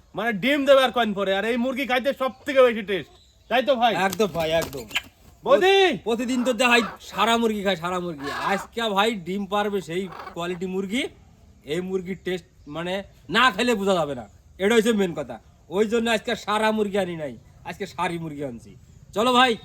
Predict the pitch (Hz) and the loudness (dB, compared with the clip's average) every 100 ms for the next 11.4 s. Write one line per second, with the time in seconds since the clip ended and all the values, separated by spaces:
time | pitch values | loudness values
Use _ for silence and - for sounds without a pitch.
0 | - 220 185 - - 135 185 214 285 381 | -2 0 0 -8 -20 -4 2 6 6 8
1 | 392 349 202 - - - - - - - | 6 4 0 -10 -20 -20 -20 -20 -20 -2
2 | 262 320 330 349 349 359 359 349 262 - | 4 6 6 2 6 8 10 10 8 0
3 | - 190 160 - - - - 151 208 202 | 0 0 -2 -6 -20 -20 -16 -8 -6 -4
4 | 208 180 196 214 220 214 208 190 151 120 | -4 -4 -4 0 0 -2 -2 -4 -6 -12
5 | - - - - 135 - 180 190 208 214 | -20 -20 -20 -20 -20 -20 -16 -14 -10 -10
6 | 220 220 175 226 262 247 - - 127 175 | -8 -12 -10 -8 -8 -10 -20 -20 -18 -16
7 | 190 196 196 196 180 156 131 - - - | -14 -14 -14 -14 -12 -12 -14 -20 -20 -20
8 | - - - - - - - - - - | -20 -20 -20 -20 -20 -20 -20 -20 -20 -20
9 | - - - - - - - - - - | -20 -20 -20 -20 -20 -20 -20 -20 -20 -20
10 | _ _ - 170 220 226 240 220 233 247 | _ _ -10 -2 -2 0 -2 -2 -4 -6
11 | 240 240 247 240 | -4 -2 -2 -4